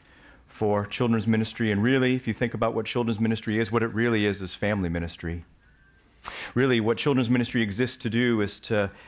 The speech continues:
minister to families, to assist families in proclaiming the gospel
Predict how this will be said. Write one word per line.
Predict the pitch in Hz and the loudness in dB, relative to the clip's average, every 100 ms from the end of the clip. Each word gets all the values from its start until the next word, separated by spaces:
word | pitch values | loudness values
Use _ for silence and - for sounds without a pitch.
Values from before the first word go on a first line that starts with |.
| - | -2
minister | 107 117 117 - 127 117 | 2 4 2 -2 -2 -2
to | 120 | -2
families, | 95 117 113 117 117 - | -4 -2 0 2 0 -2
to | 104 | -4
assist | 95 - 123 - | -4 -2 -4 -4
families | - 117 117 113 117 101 | -2 2 2 2 2 0
in | 98 92 | -2 -2
proclaiming | - - 117 113 113 110 | -8 -6 -2 2 2 0
the | 95 | 0
gospel | 92 110 110 - 117 113 | 0 0 -2 -6 -4 -4